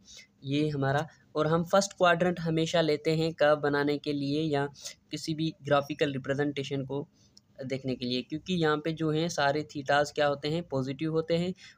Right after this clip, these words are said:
फर्स्ट क्वाड्रेंट के अंदर, तो इसीलिए हम कर्व जो हैं वो फर्स्ट क्वाड्रेंट लेते हैं। अच्छा, यहाँ पे इन्होंने एटॉमिक जो है वेट को पुट किया और यहाँ पे क्या रखा है, एटॉमिक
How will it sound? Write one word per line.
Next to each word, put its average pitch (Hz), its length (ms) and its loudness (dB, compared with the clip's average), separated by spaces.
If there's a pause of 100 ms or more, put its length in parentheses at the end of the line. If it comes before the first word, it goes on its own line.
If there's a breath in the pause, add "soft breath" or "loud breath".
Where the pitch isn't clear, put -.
फर्स्ट 160 180 -4
क्वाड्रेंट 151 420 2
के 156 160 -4
अंदर, 147 240 0
तो 147 160 -4
इसीलिए 135 300 -4
हम 139 160 -6
कर्व 127 340 -2 (180)
जो 135 120 -2
हैं 139 180 -4
वो 147 300 -6 (800 loud breath)
फर्स्ट 180 180 2
क्वाड्रेंट 123 460 0
लेते 113 280 -6
हैं। 117 160 -8 (340 loud breath)
अच्छा, 156 200 0 (220)
यहाँ 165 280 4
पे 196 100 6
इन्होंने 185 320 4
एटॉमिक 165 640 2
जो 156 160 0
है 165 160 2
वेट 143 320 -2
को 165 120 -4
पुट 165 200 -6 (140)
किया 196 300 0 (2000 loud breath)
और 170 120 2
यहाँ 160 300 4
पे 180 80 0
क्या 170 240 4
रखा 165 320 0
है, 175 180 2
एटॉमिक 156 520 0